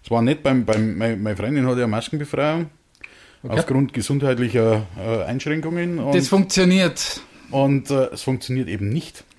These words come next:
Speaker 2: Ja, ja. Wächst,
Speaker 1: Es
Speaker 2: wächst die Leid wahrscheinlich.
Speaker 1: funktioniert eben nicht. Sie wird ständig blöd angeredet und
Speaker 2: Ja,
Speaker 1: das,
Speaker 2: genau.
Speaker 1: da wär ich dann sauer und dann mag ich jedem, der blöd daherredet, die Masken runterreißen und einen ins Gesicht hauen, die Masken wieder aufsetzen, dann sieht man's auch nicht.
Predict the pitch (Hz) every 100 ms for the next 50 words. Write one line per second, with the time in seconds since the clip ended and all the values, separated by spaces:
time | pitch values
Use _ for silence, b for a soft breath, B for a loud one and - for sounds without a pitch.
0 | _ - 143 170 127 - _ - _ _
1 | - 123 110 - - - 123 117 - 123
2 | 127 156 139 127 123 131 117 - 135 143
3 | 139 107 113 196 - - 117 110 110 -
4 | 110 101 98 87 101 - 190 165 113 139
5 | 175 170 131 - 117 104 107 113 123 131
6 | 135 156 180 175 135 123 117 117 117 104
7 | - 110 143 139 131 - 110 104 - 113
8 | 107 92 92 120 143 104 92 110 - 143
9 | 147 143 135 131 131 117 110 101 95 -
10 | 143 147 143 123 107 - 104 90 98 -
11 | 131 - 90 - 147 - 185 170 185 202